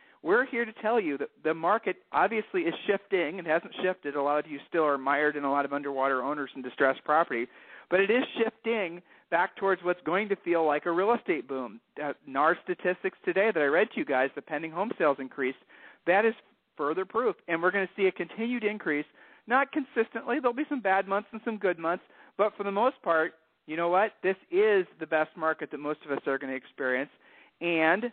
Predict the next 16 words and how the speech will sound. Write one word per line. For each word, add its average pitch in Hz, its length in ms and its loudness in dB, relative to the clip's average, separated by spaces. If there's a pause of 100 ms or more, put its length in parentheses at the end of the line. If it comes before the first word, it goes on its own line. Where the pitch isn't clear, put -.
the 165 160 -2
fact 175 340 2
that 160 120 -4
mo-, 156 260 -4
many 175 300 -2
agents 185 400 -2
are 139 160 0 (340)
Twittering 196 460 2
and 165 160 -6
Facebooking 190 600 -2
and - 20 -4
all 170 160 2
the 170 80 -2
rest 170 260 2
of 208 80 -2
it, 214 160 2